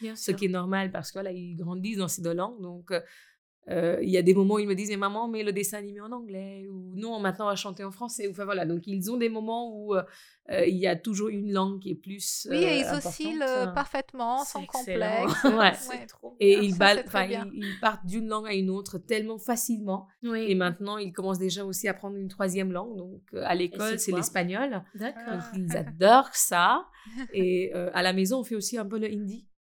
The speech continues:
Speaker 1: Ah,
Speaker 2: Euh,
Speaker 1: super.
Speaker 2: parce que ce que je souhaite aussi introduire, euh, c'est, euh, c'est des mots en hindi pour qu'ils soient à l'aise, euh, quand on
Speaker 3: Oui.
Speaker 2: voyage.
Speaker 3: D'ailleurs, tu nous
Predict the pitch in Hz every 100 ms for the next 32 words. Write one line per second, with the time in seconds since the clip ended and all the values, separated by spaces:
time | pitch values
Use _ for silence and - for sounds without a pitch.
0 | _ - 226 214 175 175 170 185 170 -
1 | 208 202 185 202 175 170 214 196 214 208
2 | - 214 196 190 190 175 202 247 269 202
3 | 190 - - - - - - - 190 185
4 | 180 180 175 185 - - - - - -
5 | - 190 190 180 180 175 180 190 202 190
6 | 170 233 233 - 156 - 180 180 214 175
7 | 180 185 - 175 190 180 170 185 214 185
8 | 214 233 302 -